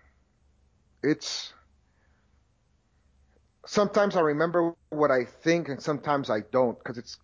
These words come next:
you know, it's, you kinda get that tunnel vision and, you know, but, um, it's just trying to keep it together just long enough to make the shot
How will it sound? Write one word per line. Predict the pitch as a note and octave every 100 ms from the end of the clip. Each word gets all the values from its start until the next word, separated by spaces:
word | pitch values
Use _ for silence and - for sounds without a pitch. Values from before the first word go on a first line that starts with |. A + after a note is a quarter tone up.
| -
you | F#3 G3
know, | G3+
it's, | F#3 F#3 - - _ _ _ _ _ _ _ _ -
you | D3 B2+ _ _ _
kinda | - D#3+ C3
get | D3+ -
that | B2+ - - _ _
tunnel | - D#3+ D#3
vision | C#3 D3+ C#3+ D3
and, | B2 A2+ A2+
you | F#3+
know, | D#3 C#3 - _ _ _ _ _ _ _ _
but, | D3 C#3 - - D3
um, | C3 B2 A#2 - -
it's | D3
just | - F3 - -
trying | F3+ F3 D#3
to |
keep | C3+ - -
it | E3+
together | - A#2+ D3 C#3+ A#2 A2+ _ _ _
just | - E3+ -
long | E3 E3
enough | D3 D3 -
to | B2+
make | C3 C#3
the | C3
shot | - C#3 A#2+ -